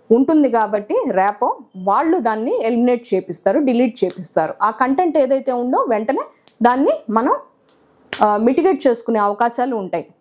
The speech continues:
కాబట్టి దయచేసి ఏ ఆడవాళ్ళు కూడా ట్రోలింగ్స్‌కి భయపడకండి, మార్ఫింగ్స్‌కి భయపడకండి, లేకపోతే మిమ్మల్ని బ్లాక్‌మెయిలింగ్‌కి భయపడకండి. అసలు whole and soul ఈ ఆన్‌లైన్లో జరిగే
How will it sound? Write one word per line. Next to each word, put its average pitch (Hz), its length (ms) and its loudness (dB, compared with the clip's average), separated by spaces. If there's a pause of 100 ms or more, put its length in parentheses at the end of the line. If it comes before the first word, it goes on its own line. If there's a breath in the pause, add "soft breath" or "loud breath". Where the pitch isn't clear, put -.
(140)
కాబట్టి 247 320 2
దయచేసి 262 600 0
ఏ 208 180 2
ఆడవాళ్ళు 285 540 2
కూడా 277 340 -2 (360 soft breath)
ట్రోలింగ్స్‌కి 330 500 2
భయపడకండి, 294 720 0 (480)
మార్ఫింగ్స్‌కి 302 760 2
భయపడకండి, 247 720 -2 (440)
లేకపోతే 247 340 2
మిమ్మల్ని 233 380 0
బ్లాక్‌మెయిలింగ్‌కి 285 760 0
భయపడకండి. 233 760 -2 (360)
అసలు 349 520 0 (220)
whole 349 280 4
and 330 100 4
soul 247 420 0 (120)
ఈ 247 240 -4
ఆన్‌లైన్లో 339 760 2
జరిగే 262 580 0